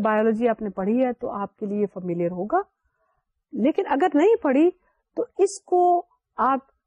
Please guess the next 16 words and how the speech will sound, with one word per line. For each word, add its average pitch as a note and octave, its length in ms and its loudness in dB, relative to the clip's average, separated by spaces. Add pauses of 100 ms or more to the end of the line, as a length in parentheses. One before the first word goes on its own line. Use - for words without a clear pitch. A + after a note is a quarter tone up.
(160)
بیسک E4 400 0
بایولوجی G3+ 480 0
کی F#3+ 100 -4 (140)
کتاب F3 360 -6
کو - 160 -12
بھی C4 100 2 (100)
تو A3+ 100 0 (160)
ضرور G#3 300 0
دیکھیے F#3 280 -2
گا، C4 120 -4 (560)
لیکن D4+ 260 2 (260)
آپ B3+ 180 -4
کی A3 180 -6
جو G3 100 0 (100)
ٹیکسٹ - 360 -6
ہے G#3+ 60 -4